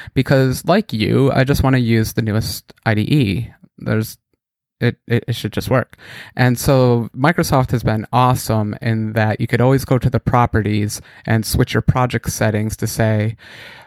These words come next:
"Please give me all the newest stuff, but somehow magically make this Windows X P compatible." There's literally, like, a Windows X P checkbox and say, "Yes, make this work on X P, even X P."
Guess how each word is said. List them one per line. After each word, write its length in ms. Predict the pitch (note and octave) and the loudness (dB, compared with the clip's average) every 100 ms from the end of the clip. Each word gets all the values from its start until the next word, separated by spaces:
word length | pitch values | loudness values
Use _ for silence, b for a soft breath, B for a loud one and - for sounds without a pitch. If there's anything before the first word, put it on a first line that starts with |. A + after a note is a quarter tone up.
| - | -4
"Please 340 | - G3+ G3 | 0 2 0
give 140 | - D#3+ | 0 2
me 120 | C#3+ | 2
all 280 | - E3+ F3+ | 4 2 4
the 100 | E3+ | 2
newest 320 | D3+ C#3+ B2+ | 4 2 2
stuff, 320 | - B2 B2+ | 0 2 2
but 160 | - B2+ | 0 0
somehow 360 | D#3 D#3 D3+ | 0 2 2
magically 580 | C3 A#2+ A#2 A#2 - A#2+ | 2 2 0 0 0 0
make 220 | A2+ A2+ | 2 0
this 180 | A#2 A2 | -2 -2
Windows 260 | A2+ A2+ A2 | 0 0 -2
X 160 | G#2 | -4
P 160 | - G#2+ | -2 -2
compatible." 580 | - A2 G#2 F#2+ F#2+ - | 0 0 0 -2 -4 -4
There's 240 | C3+ B2 B2+ | 0 0 2
literally, 340 | D3+ D3 C#3 | 2 4 4
like, 220 | B2 A#2 - | 2 0 0
a 100 | A#2+ | 2
Windows 280 | A#2+ B2 - | 4 2 0
X 220 | - - | -4 0
P 160 | A2 | -2
checkbox 640 | A2+ G#2+ - A#2 A2 - - | 0 -2 2 2 2 0 0
and 160 | B2+ | 0
say, 160 | A#2 A2+ | 2 0
"Yes, 300 | A2 A#2 - | 2 -2 0
make 160 | B2+ B2 | 0 0
this 160 | A#2 | 0
work 200 | A2+ A#2 | 0 -2
on 80 | B2+ | -4
X 180 | G2+ - | -8 -4
P, 220 | G2+ G#2+ - | -2 -2 2
even 300 | D3 A#2 A2 | 2 2 -2
X 200 | - - | -6 -6
P." 240 | G2+ A2+ | -6 -6